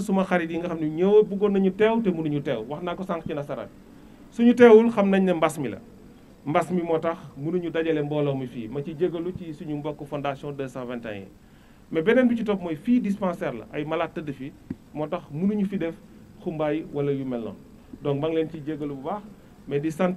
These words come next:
ñi nga xam ni teew nañ fi, suma xarit, suma monsieur le directeur cabinet adjoint du président de la République Demba Diouf, mais nuyu aussi suma rak, euh, monsieur le directeur de l'emploi Modou Fall, ak sama xarit yi nga xam ne ñëw nañ yëpp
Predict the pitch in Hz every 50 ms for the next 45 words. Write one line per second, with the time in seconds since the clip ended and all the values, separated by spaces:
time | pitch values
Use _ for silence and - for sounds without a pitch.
0 | 190 180 175 175 180 180 185 165 165 160 156 156 180 175 165 165 165 156 147 214
1 | 240 233 - 185 175 170 - 170 160 165 160 - - - 156 147 151 156 151 147
2 | 143 139 139 - - - - - - - 180 160 151 165 156 - 175 160 - -
3 | 165 160 160 156 156 147 160 151 143 170 160 151 143 143 160 156 147 156 143 143
4 | 139 139 139 135 135 - 139 139 135 131 123 151 175 180 - - - - - -
5 | - - - - - 135 139 151 165 170 160 151 147 185 185 185 - 160 156 151
6 | 147 147 151 - - 151 143 143 135 131 127 139 143 - 160 147 143 147 143 160
7 | 165 151 143 139 143 147 143 147 139 139 131 131 147 143 139 - 143 135 - -
8 | - 131 - - 185 185 196 190 202 175 160 170 175 175 180 160 156 156 165 180
9 | 202 208 202 185 170 185 185